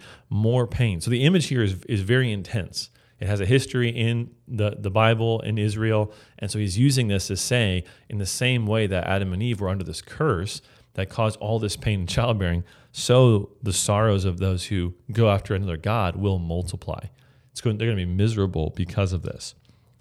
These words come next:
The natural consequences of idolatry is that it gives you the opposite of everything you're looking for. All the satisfaction, all the hope, all the joy that you want, you'll get the opposite from chasing after things that are less than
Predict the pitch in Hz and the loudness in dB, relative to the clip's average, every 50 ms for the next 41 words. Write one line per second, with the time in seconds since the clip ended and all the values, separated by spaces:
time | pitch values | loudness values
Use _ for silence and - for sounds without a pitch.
0 | _ - 110 104 107 113 127 139 - - 123 107 - - - 135 156 160 - - | _ 0 4 4 6 6 6 4 4 2 0 0 0 0 2 2 2 2 0 -2
1 | - 120 104 95 90 95 92 90 95 95 98 92 87 85 92 98 123 147 120 - | -2 0 0 0 0 0 -2 -2 -2 0 0 0 0 0 0 0 0 0 -2 -4
2 | - 92 85 85 90 92 - _ _ _ _ _ _ _ _ _ _ _ _ _ | -4 -6 -4 -4 -4 -6 -8 _ _ _ _ _ _ _ _ _ _ _ _ _
3 | _ - - _ - 117 98 110 117 110 98 85 107 113 101 98 104 90 95 90 | _ -20 -12 _ 0 2 4 6 6 4 4 2 0 -2 -2 -2 -2 -2 -2 -4
4 | - - 104 123 147 - 113 95 - - 90 87 87 - - - - _ - 123 | -4 -2 -2 -2 -2 0 -2 -4 -4 -2 -4 -4 -4 -6 -10 -20 -20 _ -6 -6
5 | 104 95 - - 120 113 110 117 110 98 - 104 101 98 92 90 87 95 92 - | -6 -4 -2 0 0 2 2 0 -2 -2 -2 -4 -4 -4 -4 -4 -4 -4 -6 -6
6 | 95 85 78 - - - - - _ _ _ _ _ _ _ _ - _ _ - | -8 -10 -8 -10 -12 -14 -14 -16 _ _ _ _ _ _ _ _ -20 _ _ 0
7 | 95 113 113 147 139 - 139 127 127 120 - - 117 101 98 92 - - 104 - | 0 2 2 2 2 4 4 4 4 2 0 -2 -2 -2 -2 -4 -4 -6 -6 -4
8 | - 92 107 110 117 101 95 101 98 95 - 90 98 113 117 104 101 107 98 98 | -2 -2 -2 0 0 0 0 0 0 0 0 0 0 0 0 -2 -2 -2 -2 -2
9 | 87 87 95 104 101 95 90 95 123 151 143 104 87 95 101 - - _ - - | -4 -4 -6 -6 -6 -4 -4 -2 0 0 0 0 0 0 -2 -4 -8 _ -20 -20
10 | - - - - - 107 120 120 113 107 120 117 - - 110 - - 107 113 135 | -20 -20 -14 -6 0 2 4 4 4 2 0 -4 -4 -4 -6 -6 -2 -2 0 0
11 | - - 98 90 - - 85 76 78 - - - - _ _ - - - 113 107 | 0 -2 -4 -4 -2 -2 -2 -2 -4 -6 -10 -20 -20 _ _ -8 0 4 6 6
12 | 104 107 101 - - 98 95 - - 95 90 85 85 - - 90 87 87 - - | 6 6 4 4 4 2 2 4 2 2 4 4 2 0 0 0 0 0 2 2
13 | 90 90 87 82 95 85 85 85 85 82 82 90 101 110 107 - - - 82 76 | 2 2 2 0 0 0 0 0 0 2 2 4 4 4 4 2 0 -6 -4 -4
14 | 76 76 80 90 | -2 -4 -4 -6